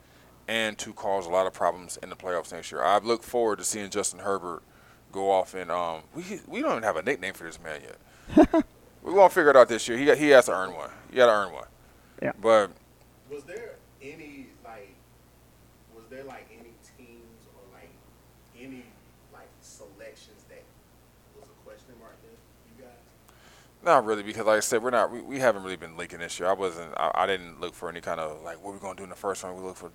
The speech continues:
Speaker 1: the second round, the third round. No, we just need to go off and take what we have, get some off-, we, we, we, we did,
Speaker 2: It's just,
Speaker 1: we made our
Speaker 2: you need
Speaker 1: off-season
Speaker 2: depth,
Speaker 1: acquisitions.
Speaker 2: really.
Speaker 1: Yeah.
Speaker 3: Yeah.
Speaker 1: We, we made our proper off-season acquisition. I'm proud of the front office for that one.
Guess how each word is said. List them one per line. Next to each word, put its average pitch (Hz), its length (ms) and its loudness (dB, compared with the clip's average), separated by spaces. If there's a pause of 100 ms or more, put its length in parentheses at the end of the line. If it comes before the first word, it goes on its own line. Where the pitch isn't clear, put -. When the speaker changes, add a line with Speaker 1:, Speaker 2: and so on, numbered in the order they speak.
Speaker 1:
the 87 100 -16
second 95 300 -6
round, 92 240 -8
the 80 60 -20
third 92 220 -6
round. 87 360 -8
No, 98 140 -6
we 104 120 -10
just 104 160 -12
need 98 120 -14
to 87 40 -12
go 92 140 -4
off 87 160 0
and 82 100 -18
take 92 160 -6
what 87 100 -14
we 85 100 -14
have, 87 300 -2
get 87 120 -8
some 82 220 -14
off-, - 320 -4 (100)
we, 90 80 -16
we, 85 180 -18
we, 95 80 -18 (140)
we 92 60 -16
did, 104 160 -6
Speaker 2:
It's 92 80 -6
just, - 160 10
Speaker 1:
we - 20 -4
made - 80 -4
our 127 60 2
Speaker 2:
you 123 60 4
need 135 80 8
Speaker 1:
off-season - 180 0
Speaker 2:
depth, 175 260 12
Speaker 1:
acquisitions. - 180 -2
Speaker 2:
really. 131 480 8
Speaker 1:
Yeah. 139 120 2
Speaker 3:
Yeah. 85 160 2 (840)
Speaker 1:
We, 127 120 -8 (260)
we 147 120 -4
made 143 180 4
our 113 60 6
proper 110 260 6
off-season 101 300 2
acquisition. 92 360 -4
I'm 90 60 -10
proud 98 220 2
of 87 40 -4
the - 40 -18
front 98 160 -4
office 90 220 -4
for 85 100 -8
that 85 160 2
one. 85 160 -14